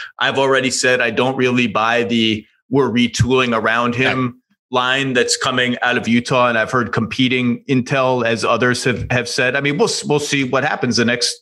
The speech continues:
Speaker 1: month or two is gonna be telling. I mean, just there's, you can, you can, the Kevin Durant nexus of whatever, uh, is, I mean, you could connect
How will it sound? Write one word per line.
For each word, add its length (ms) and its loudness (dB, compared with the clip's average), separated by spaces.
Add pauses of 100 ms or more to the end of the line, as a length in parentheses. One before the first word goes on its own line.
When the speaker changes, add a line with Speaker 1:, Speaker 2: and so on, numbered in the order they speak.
(140)
Speaker 1:
month 400 -2
or 120 2
two 520 -2 (640)
is 160 -4
gonna 180 -2
be 140 -2
telling. 540 0
I 60 0
mean, 360 0
just 240 -2 (100)
there's, 280 0 (560)
you 160 2
can, 240 0
you 160 2
can, 500 0 (300)
the 280 -2 (120)
Kevin 320 0
Durant 480 -2
nexus 560 0
of 440 -2 (460)
whatever, 840 0 (100)
uh, 320 2 (100)
is, 400 0
I 40 2
mean, 140 0
you 100 2
could 320 -2
connect 480 -2